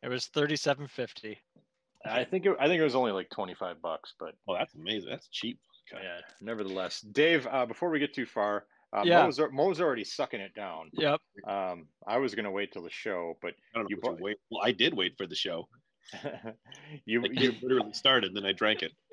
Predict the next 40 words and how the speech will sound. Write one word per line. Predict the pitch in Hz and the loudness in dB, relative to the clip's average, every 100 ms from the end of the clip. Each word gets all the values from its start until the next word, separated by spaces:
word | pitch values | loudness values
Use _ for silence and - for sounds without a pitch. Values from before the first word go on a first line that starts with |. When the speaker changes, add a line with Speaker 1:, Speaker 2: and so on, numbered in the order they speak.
| - _ - 415 - _ - - 147 - - - | -20 _ -16 -16 -16 _ -20 -10 -10 -10 -16 -4
Speaker 1:
Yeah, | 147 165 143 | 6 8 8
Speaker 2:
So | 131 | 8
Speaker 1:
so | 165 | 6
I | 160 | 8
dropped | 175 202 240 | 8 6 6
you | |
guys | 214 214 | 4 6
off | 190 175 | 6 4
a | 202 | 2
cocktail. | 156 143 - 131 117 123 120 _ _ - | 4 4 2 -2 0 -2 -6 _ _ -6
Speaker 3:
You | 110 | 0
Speaker 2:
Yeah. | 95 | 2
Speaker 3:
did. | 120 127 | 2 2
Speaker 1:
It's, | - - _ - | -2 -10 _ -6
it's | 147 - | -4 2
actually | 180 165 185 156 127 - | 2 2 0 -2 -4 -4
a | 139 | 2
double | 147 156 135 | 4 4 4
because | 117 123 127 123 - - - | -2 -4 -4 -6 -18 -16 -4
I | 131 | -2
know | 135 151 | 2 4
how | 143 | 4
you | 147 135 | 2 4
guys | 147 131 | 4 4
like | 143 139 | 0 -2
to | 131 | -2
make | 135 131 | -4 -4
me, | 131 123 - 156 - - - | -8 -8 -10 -12 -12 -14 -8
make | 131 135 143 | -2 -2 0
you | 131 | -2
a | |
second | 123 156 143 127 107 | 0 0 0 -2 -6
one. | 104 117 _ - | -8 -8 _ -12
Speaker 2:
<laughs> | 95 151 143 - | 0 0 2 0
Yeah. | 151 - 143 80 - _ - - - - | 0 4 2 2 -8 _ -20 -20 -20 -10
And | 113 117 | -6 -2
what | 123 | 0
is | 135 | 0
it? | 92 | -4
Speaker 1:
<clears throat> | 175 | -6